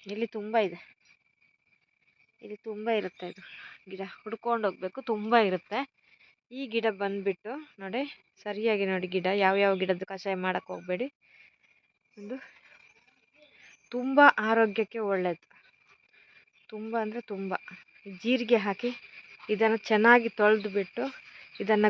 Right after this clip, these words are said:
ಗುದ್ದಿ, ಇದ್ರ ಬೇರು ಸಮೇತ ಬರ್ಬೇಕು. ಇದ್ರ ಬೇರುನು ಬಿಸಾಕ್ಬಾರ್ದು, ಬೇರು ಸ್-, ನಮ್ಗೆ ತುಂಬ ಒಳ್ಳೇದು. ಇದು ಫುಲ್ ಗಿಡ ತೆಗ್ದು ಚೆನ್ನಾಗಿ ತೊಳ್ದ್ಬಿಟ್ಟು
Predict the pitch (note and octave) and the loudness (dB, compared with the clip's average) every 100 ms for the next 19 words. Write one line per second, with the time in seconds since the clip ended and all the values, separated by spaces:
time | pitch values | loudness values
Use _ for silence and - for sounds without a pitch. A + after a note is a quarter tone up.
0 | G3 G#3+ F#3 F3+ A#3 B3+ C4 _ _ - | 4 0 0 0 0 0 -4 _ _ -14
1 | F#3+ G#3 F#3 A3+ B3 - A3 A3 A#3+ A3 | -4 2 8 8 8 2 2 2 2 4
2 | G3 F3 F3+ - - F#3 G3 F3+ G#3+ A3+ | 2 2 -4 -6 -8 -2 -2 4 6 6
3 | A#3+ A#3 G#3 G#3 F#3+ F#3 F#3 F3+ C4 - | 2 -2 0 -2 -2 0 -2 -2 -6 -8
4 | _ - _ F#3 G#3+ A#3+ C4 B3+ - - | _ -20 _ 0 4 4 4 0 -8 -20
5 | - G3 F#3+ G3 - _ _ _ _ _ | -18 -12 -2 -2 -2 _ _ _ _ _
6 | _ _ - - A3+ A#3+ B3+ C4+ C4 B3+ | _ _ -20 -12 -10 -6 2 4 4 2
7 | _ _ - G3 G#3 G3 G#3 C4+ _ - | _ _ -10 -4 -2 -2 -2 -4 _ -20
8 | - _ _ G3 - A#3 B3+ G3 G#3 A#3 | -20 _ _ -20 -10 -6 -6 -4 2 2
9 | - _ A3 G#3 F#3+ D4 D4 _ _ _ | 2 _ -12 -12 -12 -12 -12 _ _ _
10 | _ _ _ - _ _ _ _ _ - | _ _ _ -20 _ _ _ _ _ -6
11 | G#3+ A3 B3+ B3 - A3 A3 A3 A3 G#3+ | 0 4 4 4 -2 2 0 2 2 2
12 | - | 0